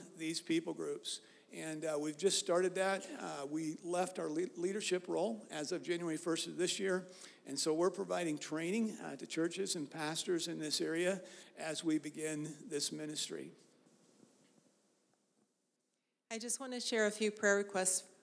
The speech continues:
Speaker 2: with you. First of all, I just want to say how much we appreciate the church family here at Westbridge. We love you guys. We, um, appreciate your prayers over the years, your financial support.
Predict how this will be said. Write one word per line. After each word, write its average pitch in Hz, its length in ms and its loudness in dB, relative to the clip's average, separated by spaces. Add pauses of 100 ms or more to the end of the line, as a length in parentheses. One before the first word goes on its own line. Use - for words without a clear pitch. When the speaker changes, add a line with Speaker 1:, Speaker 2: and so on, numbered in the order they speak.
(160)
Speaker 2:
with 240 280 4
you. 196 220 4
First 277 360 4
of 247 120 6
all, 214 160 12
I 208 120 10
just 208 260 4
want 208 100 0
to 196 80 -2
say 190 500 4 (420)
how 220 140 0
much 202 280 2
we 202 140 6
appreciate 185 1080 -2
the 180 380 2
church 196 320 0
family 185 420 -6
here 180 200 -4
at - 120 -6
Westbridge. 175 720 2
We 196 100 2
love 208 260 6
you 233 120 0
guys. 214 560 2 (400)
We, 208 400 6
um, 196 420 -2
appreciate 208 840 6
your 185 460 6 (360)
prayers 226 480 8
over 220 260 6
the 220 140 4
years, 208 640 4
your 190 140 0
financial 196 640 0
support. 196 800 2